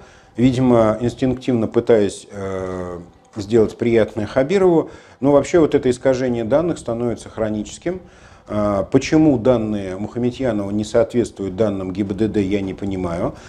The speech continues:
А, почему они не соответствуют всегда в меньшую сторону, я понимаю, потому что, видимо, а, нужно причёсывать статистику. Мухаметьянов гонится за этой цифрой, которая должна быть хоть чуть-чуть меньше, чем прошлогодняя.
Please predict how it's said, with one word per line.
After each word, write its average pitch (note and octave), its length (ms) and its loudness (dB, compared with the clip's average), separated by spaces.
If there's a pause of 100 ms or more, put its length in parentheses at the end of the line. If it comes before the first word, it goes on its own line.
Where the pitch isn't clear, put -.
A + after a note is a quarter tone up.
(240)
А, G2 140 0
почему D3 420 4
они B2 160 6
не A#2+ 80 6
соответствуют A#2+ 600 2
всегда A2 320 0
в G#2 80 -4
меньшую G#2 360 -4
сторону, F#2 480 2
я G2 220 0
понимаю, G2 720 -2 (100)
потому G2+ 340 -2
что, - 200 -8
видимо, F2 500 -6
а, F2+ 300 -8
нужно F2+ 480 -2 (160)
причёсывать F#2+ 580 -2
статистику. F3 720 0 (320)
Мухаметьянов A#2+ 680 2
гонится G#2+ 540 2
за F2 160 -4
этой G2 240 -2
цифрой, G2 440 -4
которая G2 380 -2
должна G2 320 0
быть F2 140 -4
хоть G#2 240 -4
чуть-чуть G#2+ 420 -2
меньше, G2 360 -2
чем E2+ 200 -10
прошлогодняя. D#3+ 800 2